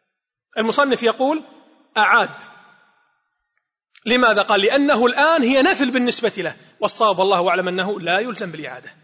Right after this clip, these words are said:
هو نواها، هو صلاها كفرض وليس كنفل. صحيح في الميزان تكون نفل،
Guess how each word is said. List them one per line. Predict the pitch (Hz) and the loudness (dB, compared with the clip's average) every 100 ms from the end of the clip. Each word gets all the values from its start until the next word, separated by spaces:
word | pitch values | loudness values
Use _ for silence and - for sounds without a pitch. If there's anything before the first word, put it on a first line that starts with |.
| _ _ _ | _ _ _
هو | 190 202 | -2 2
نواها، | 214 214 302 302 277 349 359 - - - | 4 4 4 4 4 2 -2 -14 -20 -6
هو | 208 | -2
صلاها | 202 220 262 262 | 0 0 2 0
كفرض | 240 233 214 - 226 | 2 0 2 2 2
وليس | 175 208 269 240 | 0 0 0 -2
كنفل. | 220 214 - 202 - - | -4 -4 -4 -8 -10 -18
صحيح | - 233 - 349 381 - | -4 -2 2 2 2 2
في | 262 | -2
الميزان | 254 262 214 320 262 | 0 0 2 0 0
تكون | 240 262 247 | -2 0 0
نفل، | 262 190 139 | 0 -2 -14